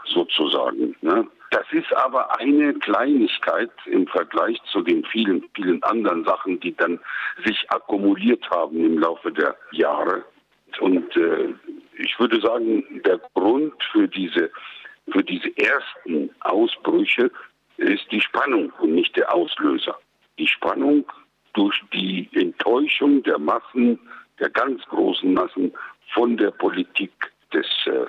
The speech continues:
Sisi-Regimes. Ein Schlag nach dem anderen und jedes Mal, äh, glaubt man, das ist ja die Höhe, das ist, äh, der, der, das schlimmer kann's nicht mehr werden. Aber,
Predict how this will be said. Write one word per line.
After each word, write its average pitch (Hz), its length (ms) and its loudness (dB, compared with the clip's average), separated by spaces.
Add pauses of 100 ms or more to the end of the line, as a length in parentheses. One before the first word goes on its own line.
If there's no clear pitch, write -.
(100)
Sisi-Regimes. - 760 0 (420)
Ein 95 340 2
Schlag 101 520 2
nach - 280 -2
dem 92 220 -2
anderen 120 520 2
und - 180 0
jedes - 480 2
Mal, - 360 0 (460)
äh, 170 220 2 (120)
glaubt - 400 0
man, 87 320 0 (260)
das - 180 -2 (100)
ist - 260 -2
ja - 160 0 (100)
die 82 140 -10
Höhe, 92 440 2
das 78 200 -2
ist, - 340 -6
äh, - 240 0
der, - 220 0
der, - 300 -4
das - 160 -2 (420)
schlimmer - 500 2
kann's - 260 -2
nicht - 220 -2
mehr 85 280 0
werden. 92 420 2 (580)
Aber, 110 600 0